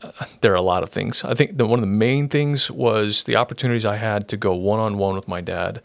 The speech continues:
in his visitation and the Bible studies that he would do. Um,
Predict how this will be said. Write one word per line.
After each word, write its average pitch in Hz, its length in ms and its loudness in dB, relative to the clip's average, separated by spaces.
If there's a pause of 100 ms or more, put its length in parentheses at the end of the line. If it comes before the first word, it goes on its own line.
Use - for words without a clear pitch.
(1000)
in 101 500 0 (160)
his 101 760 -2 (280)
visitation 135 920 0 (360)
and 107 400 0
the 101 60 -2
Bible 95 380 0
studies - 480 -4
that 101 140 -6
he 98 80 -4
would 92 160 -8
do. 117 240 -6 (1000)
Um, 87 460 -6